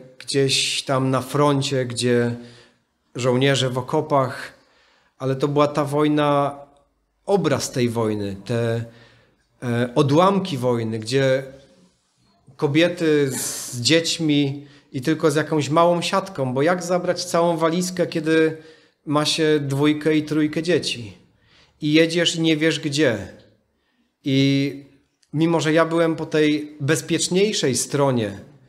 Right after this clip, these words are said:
gdzie to my przyjeżdżaliśmy na chwilę, żeby wyjechać i komuś pomóc, ulżyć, zabrać, ale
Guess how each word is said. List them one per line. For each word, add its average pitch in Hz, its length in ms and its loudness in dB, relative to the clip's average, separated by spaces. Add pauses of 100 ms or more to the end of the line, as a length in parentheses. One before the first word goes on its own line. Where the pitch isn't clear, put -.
(480)
gdzie 139 340 2
to 147 320 0
my 160 180 2
przyjeżdżaliśmy 151 840 0
na 147 100 2
chwilę, 151 380 -2
żeby 147 520 0
wyjechać 147 720 0
i 135 320 -4
komuś 151 320 -2
pomóc, 156 460 0
ulżyć, 143 460 0
zabrać, 151 440 0
ale 143 300 0